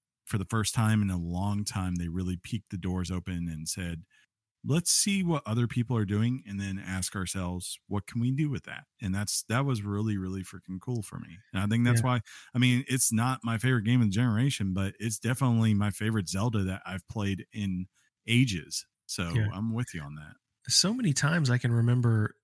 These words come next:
Speaker 2: seeing something off in the distance, like, technic-, like, you know, literally miles off in the distance, and I'm heading that direction, and suddenly find myself over to the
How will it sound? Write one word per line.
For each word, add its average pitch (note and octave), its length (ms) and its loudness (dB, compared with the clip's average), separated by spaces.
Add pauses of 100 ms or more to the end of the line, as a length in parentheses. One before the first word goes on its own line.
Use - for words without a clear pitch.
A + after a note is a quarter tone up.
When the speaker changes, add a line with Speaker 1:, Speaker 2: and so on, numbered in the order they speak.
Speaker 2:
seeing D3 380 4
something A2+ 580 2 (140)
off B2 240 2
in B2 100 4
the A2 60 4
distance, A2 560 4
like, A2 240 2
technic-, B2+ 380 0
like, A#2 200 2 (120)
you C3+ 160 4
know, G#2+ 200 4 (140)
literally B2+ 400 6
miles A#2+ 600 4
off A#2 200 2
in A2+ 80 2
the G#2+ 80 2
distance, A2+ 440 2
and A2 100 2
I'm G#2+ 140 0 (340)
heading D3 400 4
that A#2 220 2
direction, A#2 560 -2 (960)
and A#2+ 500 2 (520)
suddenly C#3+ 380 4
find C3 280 4
myself A#2+ 600 4 (160)
over B2 340 4
to - 160 2
the A2+ 140 0